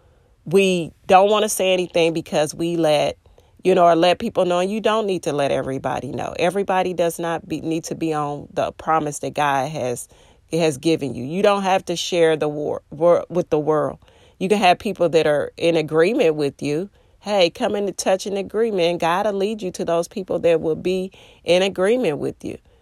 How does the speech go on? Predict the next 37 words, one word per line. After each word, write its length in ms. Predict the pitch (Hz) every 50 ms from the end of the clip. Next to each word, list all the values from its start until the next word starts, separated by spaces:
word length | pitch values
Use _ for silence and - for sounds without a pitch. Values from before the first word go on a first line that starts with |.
| _ _ _
You 180 | - 151 160 160
know, 340 | 151 147 147 160 175 180 170 -
I 200 | - 151 160 175
even 260 | 190 208 190 185 175
think 300 | - - 180 185 180 -
that 260 | - 180 175 170 - - _ _ _ _ _ _ _ _ _ _ _ _ _ - - - -
just 200 | 180 175 170 -
talking 300 | 196 160 160 - 165 165
to 120 | - 175
the 80 | 156 165
insurance 560 | 156 156 160 - - 180 220 254 220 180 -
guy 240 | - 160 156 156 156
that, 280 | 151 160 151 131 - -
you 140 | 180 180
know, 300 | 165 165 156 156 151 147
as 200 | 151 - 156 147
I 140 | 156 151 196
was 180 | 226 - 160 165
speaking, 360 | - - 170 165 - 160 170
he 100 | 196 208
was, 180 | 226 208 202 -
like, 220 | 165 156 151 -
in 180 | - - 165 170
agreement 600 | 170 175 - 160 180 220 254 233 180 - - 131
with 160 | 135 131 -
it. 140 | - - _ _ _ _ _ _ _ _ _ _
And 120 | - 165 165
sometimes 460 | - - 185 - 254 190 185 190 190
you 100 | 196 190
talk 340 | - - 214 175 196 196 -
to 100 | 202 190
people, 380 | - - 208 202 190 - 220
or 280 | 220 214 185 160 160 160
some 240 | - - 180 180 185
people 360 | - 202 185 - 190 175 170
look 280 | 170 170 185 180 -
and 240 | 170 165 156 151 -